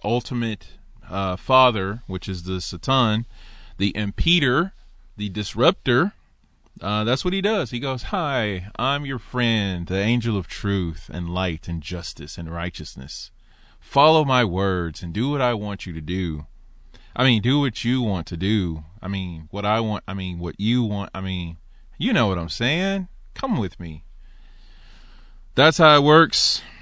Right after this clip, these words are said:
So how do we know if we're actually in Torah or not? You know, sometimes we quote, quote Bible verses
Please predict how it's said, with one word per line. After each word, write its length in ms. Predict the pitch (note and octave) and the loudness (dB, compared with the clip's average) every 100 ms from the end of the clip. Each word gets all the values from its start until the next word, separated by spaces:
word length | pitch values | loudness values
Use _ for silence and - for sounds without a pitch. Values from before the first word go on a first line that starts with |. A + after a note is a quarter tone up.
| - - - - | -20 -20 -20 -18
So 440 | - C3 B2+ B2 B2 | -2 4 6 6 6
how 180 | C#3 | 6
do 60 | E3 | 6
we 120 | E3+ | 6
know 320 | D#3 D3+ F3+ | 4 4 4
if 140 | C3+ - | 2 4
we're 260 | B2+ A#2+ G#2+ | 6 6 6
actually 380 | A#2+ - C#3 | 4 4 0
in 120 | C3 B2 | 2 2
Torah 340 | C#3+ D#3+ C3 | 2 2 4
or 80 | G#2 | 2
not? 420 | G2 E2+ - - - | 0 -2 -6 -16 -10
You 140 | G#2+ | -4
know, 300 | G#2+ A2 B2 | 0 0 -2
sometimes 480 | - C3+ C#3 C3 B2+ | -2 -2 0 0 2
we 80 | A#2 | 0
quote, 300 | - C3 A2 - - - - | 2 2 0 -8 -14 -16 -12
quote 340 | - C#3+ B2 G2 | 2 4 4 4
Bible 360 | A#2+ D#3 D#3 | 4 4 2
verses 640 | G#2+ G#2+ A2+ B2 C3+ - | 0 0 0 -2 -2 -6